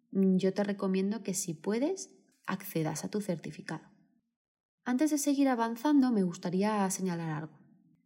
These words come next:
Desde mi punto de vista, al estudiar nuestra carta natal, se despierta cierta vena espiritual en nosotros.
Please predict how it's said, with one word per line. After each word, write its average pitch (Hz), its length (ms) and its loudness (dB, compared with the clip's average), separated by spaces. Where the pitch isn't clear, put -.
Desde 233 220 2
mi 226 100 2
punto 269 300 4
de 294 100 8
vista, 277 320 4
al 208 60 2
estudiar 196 720 0
nuestra 214 340 -4
carta 208 300 -4
natal, 190 560 0
se 220 160 -2
despierta 233 480 -2
cierta 240 400 -2
vena 202 220 2
espiritual 185 580 -2
en 185 120 0
nosotros. - 600 -8